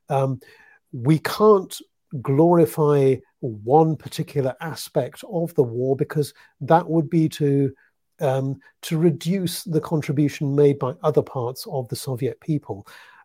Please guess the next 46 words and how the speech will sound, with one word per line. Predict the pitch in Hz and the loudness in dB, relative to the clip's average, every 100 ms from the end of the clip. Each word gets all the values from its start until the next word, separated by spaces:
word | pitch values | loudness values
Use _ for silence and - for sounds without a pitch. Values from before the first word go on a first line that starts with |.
| - | -2
Um, | 151 151 - | 0 0 0
and, | 180 160 123 120 _ | 2 2 0 -8 _
and, | 123 127 - | -12 -12 -6
and | 127 131 | 0 2
in | 123 | 2
fact, | 151 127 - 233 180 _ | 0 -2 -6 -18 -20 _
for | - 127 117 | -8 -6 0
obvious | 131 127 131 - | 0 2 0 0
reasons, | 131 131 117 107 - | -2 -2 -2 -6 -6
Stalin | - 131 131 123 - - | -2 -2 0 -2 -8 -20
had | 175 127 110 | -10 -10 -8
said, | - 127 | 0 0
"If | 123 | 2
you're | 151 | 4
gonna | 143 | 4
talk | 117 151 - | 4 0 0
about | 117 120 - | -4 -4 -2
any | 127 120 | -2 -2
one | 110 127 120 | -2 -2 -2
place | - 123 117 - | -2 -2 -2 -4
as | |
being | 104 123 110 110 - - - | -4 -2 -2 -6 -16 -16 -6
the | 113 | -6
key | - - 156 131 120 | -6 -6 -4 -2 -2
battlefield | 135 120 127 - 120 113 | -2 -2 -4 -4 -2 0
of | 110 | 0
the | 110 | -2
Second | 127 120 | -6 -4
World | 117 117 | 2 2
War | 117 120 117 | 2 0 0
in | |
the | 120 | -2
East, | 127 135 123 - - - | -2 -2 -4 -8 -18 -2
it'll | 143 139 | 2 2
be | 127 | 2
Stalingrad, | - - 180 110 104 101 | 0 4 4 4 -2 -6
because | 101 - 104 | -6 -8 -6
it | 117 | -6
was | 120 | -6
a | 110 | -6
city | - 135 131 | -6 -6 -4
that | 135 | -6
had | - 135 | -4 0
his | 131 | 2
name." | 156 175 104 104 - - - - | 4 4 4 -4 -16 -20 -20 -4
Um, | 123 131 131 | 4 4 4